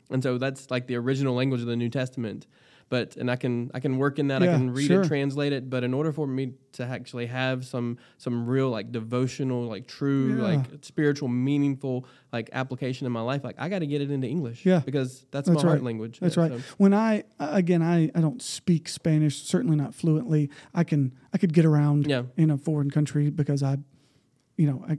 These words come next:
Speaker 2: I can find out where the bathroom is and the
Speaker 1: Yeah.
Speaker 2: directions, and I can find out some of those kind of things. Um, I've taken enough Spanish to be able to do that. But when I go into their worship service, I can pick out, oh, they're singing Jesus
Speaker 1: Yeah.
Speaker 2: Christ there,
Speaker 1: Mm-hmm.
Speaker 2: and I can praise them.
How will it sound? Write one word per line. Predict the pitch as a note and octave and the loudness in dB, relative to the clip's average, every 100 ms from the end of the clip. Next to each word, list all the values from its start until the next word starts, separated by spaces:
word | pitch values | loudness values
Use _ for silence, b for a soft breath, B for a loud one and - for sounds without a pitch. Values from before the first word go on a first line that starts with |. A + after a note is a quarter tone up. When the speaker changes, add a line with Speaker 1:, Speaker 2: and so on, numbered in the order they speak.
| - | -6
Speaker 2:
I | D3+ | -4
can | D#3+ C#3+ | -2 0
find | D3 C#3+ | 0 0
out | C#3+ | 0
where | C#3+ | -2
the | C#3+ | -2
bathroom | - D3+ C3+ C#3+ C#3+ | -2 -2 0 0 0
is | C#3 C#3 | 0 0
and | C#3 C#3 B3+ | 0 -2 -4
the | D3+ | -2
Speaker 1:
Yeah. | D3+ | 0
Speaker 2:
directions, | C#3 C#3+ - D3+ D3+ D3+ | 2 0 0 0 0 0
and | D3 C#3+ B B B | 0 -2 B B B
I | D#3 | 0
can | C#3+ | 2
find | D#3 C#3+ | 2 0
out | - | 0
some | D#3 | 0
of | C#3+ | 0
those | D3 C#3 | 0 0
kind | D3 | -2
of | C#3 | 0
things. | D3 D3 C#3 - B B B | 0 0 -2 -6 B B B
Um, | D#3 D3 C#3 | 0 0 0
I've | - | 0
taken | D#3 C#3+ C#3+ | 0 2 2
enough | C#3+ | 2
Spanish | - D3 C#3+ C3+ | 0 2 2 0
to | D#3 | -2
be | |
able | C#3+ | -2
to | C#3+ | 0
do | E3 | 2
that. | F3+ F#3+ B B B | 2 0 B B B
But | E3+ | 2
when | E3 | 2
I | F#3 | 4
go | E3+ E3+ | 4 4
into | E3 D#3+ | 4 2
their | D3+ C#3+ | 2 2
worship | G3 B3 A#2+ | 0 -2 -4
service, | - C#3+ C#3 - F#3+ | -2 -2 -2 -6 -6
I | C#4 | 0
can | G3 | 0
pick | - D#3+ D#3+ | 2 0 2
out, | D#3+ D#3+ - - | 0 0 -6 -16
oh, | G#3 F#3+ | -4 0
they're | F3 | 0
singing | D#3 F3 D#3+ D#3 D3 | 0 0 0 0 -2
Jesus | F3 E3+ A3 | -4 -2 0
Speaker 1:
Yeah. | |
Speaker 2:
Christ | C3+ F#3+ F#3 - | 0 0 0 -2
there, | F3+ E3+ C3+ | 0 2 0
Speaker 1:
Mm-hmm. | C#3 B | -2 B
Speaker 2:
and | E3+ F#3 | 2 2
I | G3+ | 2
can | E3 | 0
praise | D3+ D#3 D#3+ E3+ | 0 0 0 0
them. | - A3 | -2 -2